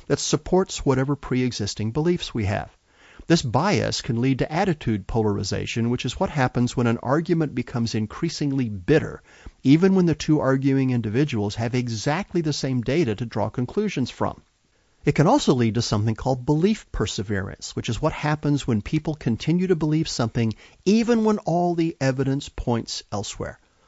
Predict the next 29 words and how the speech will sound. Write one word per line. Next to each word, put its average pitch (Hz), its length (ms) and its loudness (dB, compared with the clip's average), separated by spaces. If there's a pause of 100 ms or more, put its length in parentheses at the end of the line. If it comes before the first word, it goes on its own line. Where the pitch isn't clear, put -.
(240)
We're 110 100 -2
seeing 180 260 0
a 170 60 4
lot 180 220 2
of 143 80 2
that 107 200 -4
these 101 280 -6
days, 107 400 -8
and 110 100 -8
frankly, 151 480 4 (280)
it 123 120 4
occurs 160 400 4
to 131 80 2
me 104 260 2
that 104 220 0 (160)
that's - 260 -4
one 131 100 4
of 135 60 4
the 110 80 4
main 123 240 4
reasons 104 380 -2
I 110 80 0
started 113 340 -4
this 113 140 -4
podcast 127 560 -6
in 131 60 -4
the 143 60 -4
first 180 280 -8
place. - 340 -8